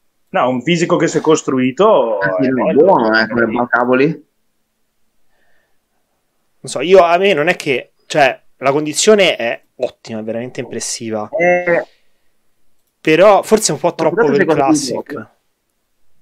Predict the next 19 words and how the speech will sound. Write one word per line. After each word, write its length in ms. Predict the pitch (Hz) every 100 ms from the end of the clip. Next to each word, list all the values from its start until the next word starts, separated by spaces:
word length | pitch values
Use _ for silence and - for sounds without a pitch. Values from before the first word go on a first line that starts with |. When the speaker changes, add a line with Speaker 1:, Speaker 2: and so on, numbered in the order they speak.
| _ _ _ - _ _ -
Speaker 2:
No, 120 | 240
più 80 | 254
che 40 |
altro 160 | 277 240
sai 100 | 226
cosa? 200 | 170 156
È 80 | 196
strano, 580 | - - 262 135 123 127
in 80 |
effetti, 320 | 127 - 131 151
Ludo, 160 | 277
Speaker 3:
È 60 | 277
Speaker 2:
non 80 | 220
Speaker 3:
strano! 400 | 359 349 277 208
Speaker 2:
so 260 | 165 131
cosa. 280 | - - 247
Speaker 3:
È 20 |
strano! 640 | 269 311 349 349 277 190 -
Speaker 2:
No, 380 | 269 247 180